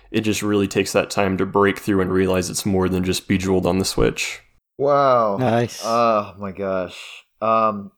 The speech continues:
Speaker 2: so I'll, I already made my evaluation. Uh, Sergio, I didn't like yours. Obviously, I, I do like the fact that you incorporate the idea of how we don't really appreciate something till it's gone, like a,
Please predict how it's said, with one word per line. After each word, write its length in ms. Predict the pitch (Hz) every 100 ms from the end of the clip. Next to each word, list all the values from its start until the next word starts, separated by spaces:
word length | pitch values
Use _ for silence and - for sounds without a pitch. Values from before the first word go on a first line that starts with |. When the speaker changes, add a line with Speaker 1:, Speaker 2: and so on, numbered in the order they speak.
| _ -
Speaker 2:
so 180 | - 120
I'll, 280 | 131 135 -
I 220 | 120 127
already 160 | 123 110
made 120 | 107
my 100 | 101
evaluation. 720 | 87 87 85 82 82 90 80 -
Uh, 180 | 92 92
Sergio, 400 | 90 123 113 110
I 60 | 107
didn't 200 | 110 104
like 220 | 101 101
yours. 540 | 101 98 101 104 - -
Obviously, 640 | 92 95 95 - 98 90
I, 260 | 85 92 87 -
I 120 | 95
do 320 | 92 101 104 101
like 240 | 98 95
the 60 | 92
fact 300 | 98 92 98
that 100 | 87
you 160 | 92
incorporate 480 | 90 - 92 95 92
the 100 | 92
idea 380 | 82 76 90 90
of 240 | 65 82
how 500 | - 85 85 85 85 - - - - _ -
we 120 | 101
don't 240 | 131 165 117
really 240 | 139 135
appreciate 420 | - 123 120 117
something 260 | 120 110 101
till 160 | -
it's 100 | 90
gone, 400 | - 90 92 95 - _ _ - _ _ -
like 220 | 90 -
a, 200 | 92